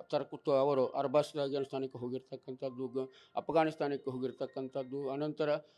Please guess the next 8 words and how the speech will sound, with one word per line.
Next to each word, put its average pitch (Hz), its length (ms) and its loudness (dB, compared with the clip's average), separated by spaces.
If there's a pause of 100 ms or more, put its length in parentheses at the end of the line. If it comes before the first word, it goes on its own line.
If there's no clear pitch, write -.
(260)
ಕುರುಕ್ಷೇತ್ರ 180 520 2
ಎಲ್ಲಿದೆ, 147 360 2
ಈ 175 280 0
ರೀತಿಯಲ್ಲಿ 175 680 0
ಅವರು 151 500 2 (220)
ಸ್ಥಳವನ್ನು 185 540 6
ಪರಿಶೀಲನೆ 160 540 0
ಮಾಡಿ 160 460 4